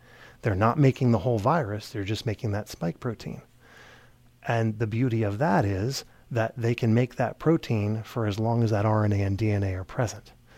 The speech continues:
So they'll make that protein so you can get a more long-lasting immune response that can be generated. The, there are negatives to that vaccine as well,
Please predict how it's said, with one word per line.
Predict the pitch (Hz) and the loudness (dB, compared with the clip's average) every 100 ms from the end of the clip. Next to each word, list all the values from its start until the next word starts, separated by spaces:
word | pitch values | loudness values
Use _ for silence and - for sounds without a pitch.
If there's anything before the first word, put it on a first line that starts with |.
| - | -18
So | - 117 101 | -4 0 2
they'll | 107 120 | 2 4
make | 123 113 117 120 - - - | 4 4 4 2 -2 -14 -6
that | 117 110 - | -6 -6 -10
protein | - 165 156 123 110 104 - - | -2 0 0 2 4 2 -6 -14
so | - 131 | -2 0
you | |
can | 127 | 2
get | 127 | 4
a | 120 | 6
more | 113 117 107 | 6 6 4
long-lasting | 110 117 120 120 110 113 113 113 - 101 95 - | 2 2 4 2 2 0 -2 -4 -2 -2 -4 -6
immune | 110 104 101 | -2 -2 -2
response | 104 - 92 90 - | -8 -10 -12 -12 -16
that | - | -12
can | 104 | -12
be | 98 | -10
generated. | 110 123 - 147 147 - - - - - - - | -14 -14 -20 -18 -20 -20 -20 -20 -20 -20 -8 -6
The, | 95 _ - _ - | -6 _ -20 _ -4
there | 113 101 | -2 0
are | |
negatives | 101 107 110 113 110 - | 2 2 2 0 -2 -4
to | 127 | -2
that | 110 139 - - | 0 0 -2 -4
vaccine | 123 98 - 107 107 | -4 -4 -2 0 0
as | 101 | -2
well, | 104 98 160 | -6 -6 -8